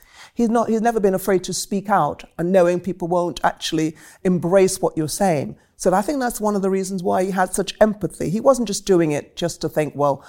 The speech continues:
I'm doing something that I think will make me look good." He did the same thing with the, with the, with the Holocaust survivors. He wanted something that was going to be there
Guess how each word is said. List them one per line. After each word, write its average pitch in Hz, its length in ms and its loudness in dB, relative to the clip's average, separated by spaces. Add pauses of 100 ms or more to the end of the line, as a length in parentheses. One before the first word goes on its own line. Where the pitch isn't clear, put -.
(160)
I'm 160 160 0
doing 160 260 2
something 143 680 0
that 135 140 0
I 135 80 0
think 156 180 -4
will 147 100 -6
make 147 240 -4
me 139 80 -4
look 135 200 -8
good." 156 280 0 (400)
He 208 100 -2
did 208 200 0
the 208 60 0
same 190 320 2
thing 165 480 -2
with 156 220 0
the, 156 200 0
with 160 220 -2
the, 151 280 0
with 156 260 -2
the 147 220 0
Holocaust 165 680 0
survivors. 165 680 0 (300)
He 202 100 -2
wanted 208 400 0
something 180 580 -2
that 160 140 -4
was 160 120 -4
going 190 240 0
to 180 140 -2
be 165 220 2
there 165 460 6